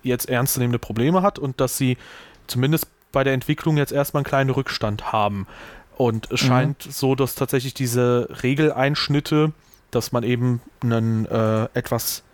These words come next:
Speaker 1: schmalen Unterboden hat, dass das jetzt wirklich vor allem Mercedes Probleme macht, ähm, die halt mit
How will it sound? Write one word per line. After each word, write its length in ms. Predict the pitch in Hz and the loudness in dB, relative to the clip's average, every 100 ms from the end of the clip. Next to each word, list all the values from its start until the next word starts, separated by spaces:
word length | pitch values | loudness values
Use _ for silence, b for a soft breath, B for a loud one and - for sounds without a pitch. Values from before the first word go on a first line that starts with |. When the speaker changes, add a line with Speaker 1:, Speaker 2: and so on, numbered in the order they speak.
| _ | _
Speaker 1:
schmalen 840 | - - 123 117 120 127 123 117 120 - | -6 -2 2 2 2 2 0 0 -4 0
Unterboden 640 | 147 151 160 147 156 156 | 0 2 2 4 2 4
hat, 160 | 156 147 B B B | 2 0 B B B
dass 180 | - 120 | -2 0
das 160 | 131 123 | 0 0
jetzt 320 | 135 120 110 | -2 -2 0
wirklich 500 | 127 139 - 143 - | 0 0 -2 -4 -4
vor 200 | - 120 | -4 0
allem 180 | 127 127 | 2 2
Mercedes 500 | 123 - 165 139 - | 0 0 0 0 -4
Probleme 460 | - 104 113 110 | -8 -4 -2 0
macht, 400 | 110 117 123 - - B B B B | 2 0 -2 -12 -18 B B B B
ähm, 520 | 120 117 113 110 117 123 - | 0 2 2 2 -2 -6 -4
die 220 | 139 135 | 0 2
halt 260 | 123 123 123 | 4 2 0
mit 280 | 120 - | -2 -2